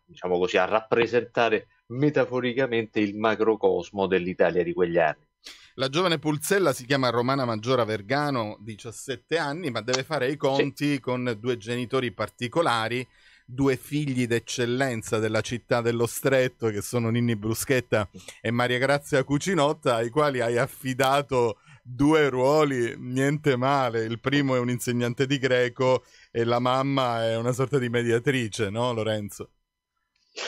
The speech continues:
Speaker 1: E loro sono una coppia che mi ha fatto il grandissimo favore di, insomma, di, di prestarsi a fare questi genitori che nel corso della storia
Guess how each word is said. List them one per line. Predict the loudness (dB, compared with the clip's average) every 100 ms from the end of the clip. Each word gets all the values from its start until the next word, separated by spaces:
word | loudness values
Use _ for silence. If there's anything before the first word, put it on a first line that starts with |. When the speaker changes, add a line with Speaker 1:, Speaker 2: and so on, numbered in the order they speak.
| -10 -12 0 2
Speaker 1:
E | 4
loro | 4 4 2
sono | 0 0 2 -2
una | -2 -2 0
coppia | 0 0 2 2
che | 2
mi | 2 0
ha |
fatto | 2 0 0 -4
il | -4
grandissimo | -2 -2 -2 -4 -2 0 0
favore | 2 2 4 2
di, | 4 2 2 -2 -8 -10 -10 -6
insomma, | -6 -4
di, | -6 -4
di | 0 2
prestarsi | 2 2 0 0 2 2 -2 -2 -2 -2 -4
a | -4 -2
fare | 0 2 2
questi | 2 0 -2 -4 -4 -4 -6
genitori | -8 2 2 2 -2 0 2 4 4 0 -2 -18 -20 -10 0
che | 2 4
nel | 4 0 0
corso | 0 0 0 0
della | 2 2 2
storia | -4 0 2 4 2 0